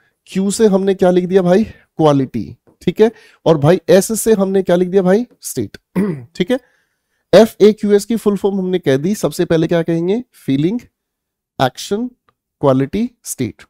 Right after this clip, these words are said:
कोई बच्चों के सिर में दर्द होगा, "अरे गुरुजी, स्टेट कौन से राज्य से हो?" मैं कहूंगा, "बेटा, स्टेट का मतलब राज्य नहीं होता है।" क्या होता है? अवस्था होता है। क्या होता है?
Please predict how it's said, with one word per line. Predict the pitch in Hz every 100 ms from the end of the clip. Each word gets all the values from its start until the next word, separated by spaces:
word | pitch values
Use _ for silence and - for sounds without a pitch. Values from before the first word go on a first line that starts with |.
| _
कोई | 101
बच्चों | 151 185 175
के | 185
सिर | 175 156
में | 165
दर्द | 160 156
होगा, | 156
"अरे | 170
गुरुजी, | 165 170 165 180
स्टेट | - 151 175 180
कौन | 170 180
से | 180 196
राज्य | 175 160 170
से | 170
हो?" | 170 202 175 - - _ -
मैं | 160
कहूंगा, | 165 170
"बेटा, | 175 - 208
स्टेट | - 165 -
का | 160
मतलब | 160 180
राज्य | 160 147 147 151
नहीं | 143 165
होता | 160 156 165
है।" | 156 139
क्या | 123 147
होता | 147 156 160
है? | 165 180 135 - _ _ _ _ 127
अवस्था | 127 123 - -
होता | 117 107 - -
है। | - - -
क्या | 135
होता | 147 175
है? | 226